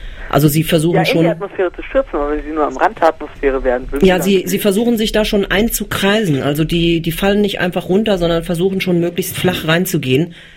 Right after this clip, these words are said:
Speaker 1: weil eben die Luftreibung so hoch ist, dass ihnen ansonsten das Ding tatsächlich, wenn es so runterfallen würde, plumps, dann würden, würden sie tatsächlich verglühen.
Speaker 2: Aber was würde denn passieren, wenn die praktisch vorher erst langsam in die Erdatmosphäre eintreten? Na, das ginge nicht.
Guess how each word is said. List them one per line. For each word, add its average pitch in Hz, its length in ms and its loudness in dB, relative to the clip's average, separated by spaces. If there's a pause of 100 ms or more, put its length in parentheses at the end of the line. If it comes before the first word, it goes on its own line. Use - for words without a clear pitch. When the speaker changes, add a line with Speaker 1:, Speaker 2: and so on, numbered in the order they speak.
(140)
Speaker 1:
weil 165 220 4
eben 175 220 2
die 170 160 -2
Luftreibung 175 640 0
so 190 220 2
hoch 180 240 0
ist, - 280 -4
dass 170 240 -2
ihnen 175 180 2
ansonsten 165 440 0
das 165 160 0
Ding 165 220 2
tatsächlich, 165 520 0 (400)
wenn 165 120 8
es 165 80 2
so 220 80 4
runterfallen 202 580 2
würde, 156 140 0
plumps, 170 560 2 (300)
dann 160 160 6
würden, 170 440 0
würden 175 160 2
sie 165 140 -2
tatsächlich 160 460 -2
verglühen. 127 420 0 (260)
Speaker 2:
Aber 139 120 -4
was 160 100 8 (160)
würde 180 200 8
denn 165 140 0
passieren, 160 380 -6
wenn 151 80 -8
die 147 80 -12
praktisch - 340 -10 (140)
vorher 170 280 8
erst - 220 -6
langsam 165 400 -2
in 170 80 -10
die 170 60 2
Erdatmosphäre 165 760 0
eintreten? - 500 -4 (120)
Na, 123 160 0
das - 100 -10
ginge 131 340 -6
nicht. 123 100 -14